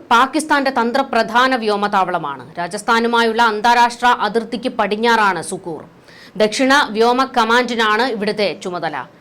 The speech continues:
മെയ് പത്തിലെ ചിത്രത്തിൽ വ്യോമതാവളത്തിന് സാരമായ തകരാറുണ്ട്.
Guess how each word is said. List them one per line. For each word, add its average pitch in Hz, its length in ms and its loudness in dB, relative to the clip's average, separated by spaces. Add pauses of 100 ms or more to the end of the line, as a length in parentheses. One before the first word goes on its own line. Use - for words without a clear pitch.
(220)
മെയ് 214 120 0
പത്തിലെ 247 400 2
ചിത്രത്തിൽ 269 540 -2
വ്യോമതാവളത്തിന് 233 1300 0
സാരമായ 247 720 4 (180)
തകരാറുണ്ട്. 180 600 0